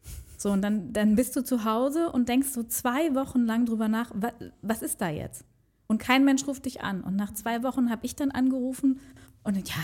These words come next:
wir hätten Sie doch angerufen, wenn was ist, ist alles in Ordnung." Und dann dachte ich mir so, die hat das zu mir gesagt, dass das Krebs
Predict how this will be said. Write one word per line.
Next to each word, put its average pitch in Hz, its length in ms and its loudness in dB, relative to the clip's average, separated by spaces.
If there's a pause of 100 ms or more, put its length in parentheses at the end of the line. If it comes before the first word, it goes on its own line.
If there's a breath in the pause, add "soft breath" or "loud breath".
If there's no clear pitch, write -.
wir 185 80 -2
hätten 190 220 -2
Sie 180 80 -2
doch 175 160 -4
angerufen, 233 420 2
wenn 185 120 -4
was 185 180 -4
ist, 180 100 -10
ist 190 260 -8
alles 254 220 0
in 254 100 2
Ordnung." 185 460 -6
Und 190 80 -8
dann 196 140 -2
dachte 202 240 -6
ich - 80 -6
mir 240 120 0
so, 233 180 -2 (640 loud breath)
die 226 100 4
hat 240 140 -2
das 247 100 2
zu - 140 -2
mir 220 100 4
gesagt, 247 680 0
dass 214 140 -2
das - 160 -8
Krebs 370 440 0